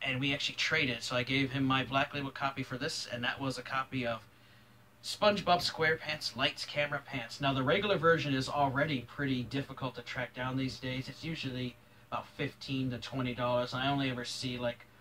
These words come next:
one or two copies locally, but I've never, ever found the Platinum Hits version. And like I said, I only ever saw it one time, uh, on eBay, and it was disc only, so I was so happy to finally get it complete from him.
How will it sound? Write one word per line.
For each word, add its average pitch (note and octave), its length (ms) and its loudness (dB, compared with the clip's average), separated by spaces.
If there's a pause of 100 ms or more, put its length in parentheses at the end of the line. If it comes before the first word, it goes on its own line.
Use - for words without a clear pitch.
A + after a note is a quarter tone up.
(120)
one B2 180 2
or C3 80 0
two C3+ 160 -4
copies C3 440 -2
locally, C3 440 -2
but A#2+ 180 -2
I've B2+ 180 -2
never, C3+ 460 2
ever B2+ 220 -2
found A#2+ 420 -4
the A2+ 80 -12
Platinum A#2+ 380 -8
Hits - 260 -12
version. B2 500 -6 (560)
And A#2+ 320 -2
like B2 140 -2
I B2+ 40 -2
said, B2+ 180 0
I B2+ 60 2
only C3 200 2
ever B2+ 160 -2
saw B2+ 300 4
it A2+ 80 -4
one C#3 240 2
time, B2+ 600 0 (560)
uh, B2+ 160 -2
on C#3 80 2
eBay, C3 280 2
and A#2+ 80 0
it A#2+ 40 -4
was A#2+ 140 -8
disc B2+ 300 -4
only, B2 240 0
so - 180 -4
I A#2 80 -2
was A#2+ 120 -4
so C#3 200 0
happy B2+ 300 -4
to A#2+ 80 -8
finally B2 320 -4
get B2 120 -6
it A2+ 80 -14
complete - 380 -8
from A#2 200 -14
him. C#3+ 400 0